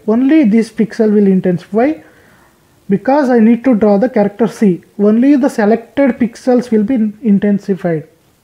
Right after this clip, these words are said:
Right? Hope you are understanding, guys. It's a very simple logic. Right?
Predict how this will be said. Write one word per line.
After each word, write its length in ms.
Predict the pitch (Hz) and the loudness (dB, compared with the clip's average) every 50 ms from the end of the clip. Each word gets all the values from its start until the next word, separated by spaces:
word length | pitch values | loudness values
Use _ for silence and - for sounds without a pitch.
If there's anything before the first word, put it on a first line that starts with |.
| _ _ _ _ 262 262 269 277 277 285 294 _ _ _ _ _ _ _ _ _ _ _ _ _ _ | _ _ _ _ _ _ -20 _ _ _ _ _ _ _ _ _ _ _ _ _ _ _ _ _ _
Right? 260 | 185 190 214 233 220 - | -4 -2 -2 -2 -4 -6
Hope 260 | 214 185 175 185 - | -8 -8 -8 -6 -4
you 80 | 220 208 | -2 -2
are 80 | 190 | -2
understanding, 540 | 175 165 170 175 185 185 - 185 180 180 170 | -2 -2 -4 -4 -6 -6 -4 -6 -4 -4 -4
guys. 260 | 151 156 156 - - _ _ _ _ _ _ _ _ _ _ _ _ _ | -6 -8 -8 -10 -12 _ _ _ _ _ _ _ _ _ _ _ _ _
It's 100 | - - | -6 -2
a 80 | 208 | 0
very 180 | 196 202 208 202 | 2 2 2 0
simple 380 | - - 208 208 196 - 196 185 | 0 0 0 0 0 0 -2 -2
logic. 380 | 175 165 160 151 - - - _ _ _ _ - _ _ _ _ _ _ _ _ _ _ _ _ _ _ _ _ _ _ _ _ _ _ _ _ _ _ _ _ _ _ _ _ _ | -2 -2 -4 -8 -10 -12 -20 _ _ _ _ -20 _ _ _ _ _ _ _ _ _ _ _ _ _ _ _ _ _ _ _ _ _ _ _ _ _ _ _ _ _ _ _ _ _
Right? 320 | 208 220 269 269 - - | -4 -2 -2 -4 -4 -10